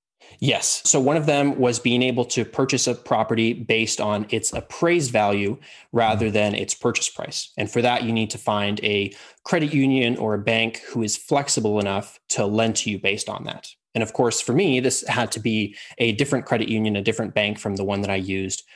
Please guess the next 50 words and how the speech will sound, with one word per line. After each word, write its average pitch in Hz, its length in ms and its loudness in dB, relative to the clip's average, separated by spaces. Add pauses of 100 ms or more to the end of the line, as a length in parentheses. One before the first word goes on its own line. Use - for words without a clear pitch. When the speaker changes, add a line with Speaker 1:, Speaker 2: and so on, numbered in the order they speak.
(140)
Speaker 1:
with 107 180 0
my 101 100 -2
F - 180 0
H - 200 0
A 120 100 4
loan, 113 300 0
which 120 140 -4
was 107 100 0
just - 260 0
a 113 120 0
big 113 440 -2 (340)
standard, 107 560 0
um, 95 400 -4 (360)
large 127 400 0
bank 107 180 0
that - 140 -16
you 123 80 -8
see, - 320 -8
like 113 140 -4
the 101 180 -2 (100)
Bank 123 160 0
of 98 60 2
Speaker 2:
Yeah. 101 60 0
Speaker 1:
America, 101 340 -2
Wells 104 200 -4
Fargo's - 380 -10
type - 160 -14
of - 80 -20
things. - 300 -16 (280)
Speaker 2:
Yeah. 165 140 2
So 143 160 4
you 160 140 6
were 180 80 4
able 156 180 6
to 135 80 6
go, 127 160 6
you 127 160 6
were 156 120 6
able 143 120 4
to 127 60 6
find 127 240 4
a 117 40 4
bank 107 320 4
that 101 120 2
would 98 100 0
say, 101 220 2
"Hey, 110 180 4
this 117 160 2
thing's 120 240 4
worth 127 380 4